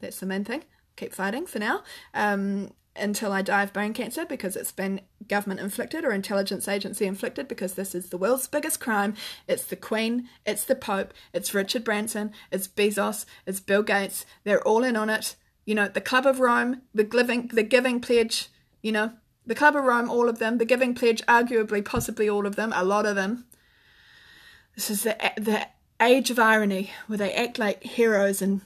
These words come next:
give to philanthropy while killing you. It's brilliant. I mean, it's a brilliant plan. I mean, if you, if you did have all the power and money and you decided that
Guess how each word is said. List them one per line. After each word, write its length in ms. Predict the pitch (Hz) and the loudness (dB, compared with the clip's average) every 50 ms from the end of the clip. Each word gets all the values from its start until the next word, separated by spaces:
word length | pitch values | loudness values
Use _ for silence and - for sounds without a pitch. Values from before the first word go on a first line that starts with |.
| - _ _ _ _ | -10 _ _ _ _
give 260 | - 269 277 254 - | -4 -4 -4 -4 -6
to 100 | - 277 | -8 -10
philanthropy 680 | 262 - - 247 247 226 220 220 - 220 220 - 180 185 | -8 -6 -4 -4 -2 -4 -4 -4 -6 -6 -6 -4 -4 -4
while 180 | 190 190 190 196 | -4 -4 -4 -6
killing 400 | - - - 233 226 226 214 214 | -8 -4 -4 -2 -2 -2 -2 -4
you. 200 | 202 185 190 - - _ _ _ _ _ _ _ _ _ _ _ _ _ _ _ _ _ _ | -4 -6 -8 -10 -14 _ _ _ _ _ _ _ _ _ _ _ _ _ _ _ _ _ _
It's 80 | - - | -20 -14
brilliant. 500 | - - - 143 - - - - - - _ _ _ _ _ - | -10 -8 -6 -6 -6 -8 -10 -14 -18 -20 _ _ _ _ _ -14
I 20 | |
mean, 80 | 262 - | -14 -12
it's 120 | - - | -12 -12
a 40 | - | -8
brilliant 340 | - 320 392 330 226 190 - | -4 -2 -2 0 -2 -4 -6
plan. 320 | - 262 269 247 196 175 | -6 -4 -4 -4 -4 -6
I 60 | 208 | -6
mean, 120 | 226 233 233 | -6 -6 -6
if 140 | 226 226 - | -6 -8 -8
you, 80 | - - | -4 -4
if 180 | - 247 - 262 | -4 -4 -2 -6
you 80 | 262 | -6
did 180 | 240 320 339 311 | -4 -4 -4 -4
have 160 | 294 262 233 | -2 0 2
all 120 | 233 226 | 2 2
the 80 | 202 190 | 0 0
power 240 | - 208 208 196 180 | -2 -2 -2 -2 -2
and 80 | 180 | -2
money 340 | 190 214 208 185 - - 208 - | -2 -2 -4 -4 -6 -8 -10 -8
and 200 | - 202 202 196 | -6 -4 -4 -4
you 80 | 196 | -4
decided 400 | 202 202 - 220 214 214 208 202 | -6 -6 -6 -4 -4 -4 -4 -4
that 200 | 202 190 165 - | -4 -4 -6 -8